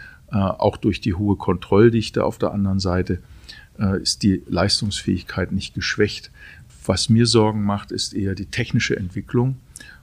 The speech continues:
und dass wir mithalten, so rasch wie nötig die notwendigen Haushaltsmittel zur Verfügung zu stellen, dass sie technisch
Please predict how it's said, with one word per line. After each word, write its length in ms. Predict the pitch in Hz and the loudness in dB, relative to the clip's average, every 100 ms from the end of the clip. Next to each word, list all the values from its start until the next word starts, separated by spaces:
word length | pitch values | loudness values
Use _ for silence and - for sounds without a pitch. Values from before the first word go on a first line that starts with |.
| - | -8
und 340 | - 101 95 - | -2 0 -2 -6
dass 340 | - 98 - 113 | -4 -2 -4 -4
wir 420 | 98 98 92 95 - - | 0 0 0 -2 -10 -6
mithalten, 1000 | 101 123 - 98 90 92 101 101 104 - - - - | 2 2 2 -2 -2 -2 0 0 0 -4 -14 -20 -14
so 220 | - 107 | -2 0
rasch 480 | 92 107 - - 135 | 2 0 0 -8 -6
wie 180 | - 92 | -2 0
nötig 480 | 92 101 120 95 - | 2 2 2 0 -4
die 120 | 104 | -4
notwendigen 640 | 92 92 - 87 95 - | -4 -4 -4 -2 -2 -2
Haushaltsmittel 560 | 87 131 - - - 98 | 2 2 2 -2 -2 -4
zur 140 | - | -4
Verfügung 360 | 95 92 104 95 | -6 -6 -4 -6
zu 100 | - | -6
stellen, 260 | - 95 90 | -6 -4 -4
dass 100 | - | -6
sie 100 | - | -6
technisch 500 | - 131 117 - | -4 0 0 0